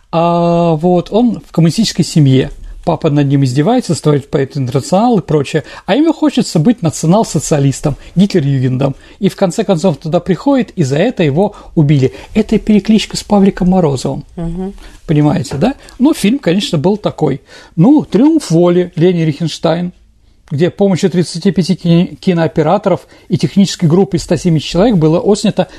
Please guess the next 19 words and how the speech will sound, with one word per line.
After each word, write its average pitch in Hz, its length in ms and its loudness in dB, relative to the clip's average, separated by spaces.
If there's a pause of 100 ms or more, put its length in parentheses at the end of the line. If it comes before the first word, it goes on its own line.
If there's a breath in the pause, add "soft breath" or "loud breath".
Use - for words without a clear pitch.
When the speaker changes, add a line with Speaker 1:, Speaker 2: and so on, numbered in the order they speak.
Speaker 1:
сто - 160 -2
двадцать 170 380 0
километров, 151 640 -2 (500 loud breath)
а, 165 320 2
материала, 160 800 0 (320 loud breath)
а, 151 200 0
документального 165 880 2
материала, 226 560 2
хотя 160 300 -2
там 143 260 -2
были 143 220 2
и 135 460 -2
смоделированные 196 840 0
вещи 233 340 -4 (300 loud breath)
определённые, 196 920 2
да, 170 240 0 (500 loud breath)
про 202 600 2 (320)
приезд 151 340 0
Гитлера 214 520 0